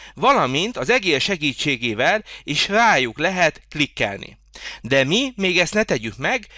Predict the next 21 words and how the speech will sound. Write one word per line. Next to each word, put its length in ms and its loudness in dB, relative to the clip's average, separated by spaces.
szimplán 800 0
hozzunk 500 0
létre 560 2
egy 160 -4
téglalapot. 680 0
Klikkeljünk 580 0
a 80 -2
modelltér 580 2
egy 120 2
tetszőleges 680 -2
pontjára, 680 -2
majd 320 4
átlósan 800 2
tegyük 340 0
le 360 2
a 160 -4
szemközti 640 -2
sarokpontot, 920 0
létrejön 840 0
egy 240 -6
téglalap. 600 -6